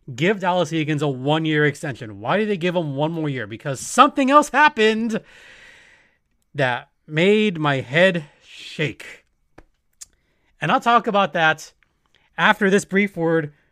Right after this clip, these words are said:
from Built Bar, which is the best tasting protein bar ever. And if you're gonna yell like me, then you need that energy from Built Bars,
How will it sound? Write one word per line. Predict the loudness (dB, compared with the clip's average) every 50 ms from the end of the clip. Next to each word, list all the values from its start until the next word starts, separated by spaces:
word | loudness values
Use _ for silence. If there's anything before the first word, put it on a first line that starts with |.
| _ _
from | _ _ 0 0 2 6
Built | 6 6 4 4 0
Bar, | -4 -4 -4 -4 -8 -12 _ _ _ _ _
which | -4 -4 -2
is | -2 -2
the | 0
best | 4 6 6 6 6 2
tasting | -2 -2 0 -2 -2 0
protein | 2 2 2 2 2 -2 -4 -2 -2
bar | 0 2 2 2 2
ever. | 0 -2 -4 -4 -4 -6 -10 -12 -14 -20 -20 -20 _ _ _ -6
And | -2 -2 0 -2 0 0
if | 0 0 0
you're | 0 0
gonna | 0 0 0
yell | 0 0 2 2 4 2 2
like | 2 0 -2 -2
me, | -2 -4 -4 -4 -4 -8 -16 _ -2
then | -2 0 0 0
you | 0 0 -2
need | -2 0 0 0 0 -2 -2 0
that | 0 0 0 0 -2 -2
energy | 0 0 2 2 0 0 -2 -4 -4 -4 -6 -10 -20 _
from | _ _ -4 -2 -2 -2 0
Built | 4 4 4 4 4 0
Bars, | 0 0 2 2 2 0 -2 -4 -10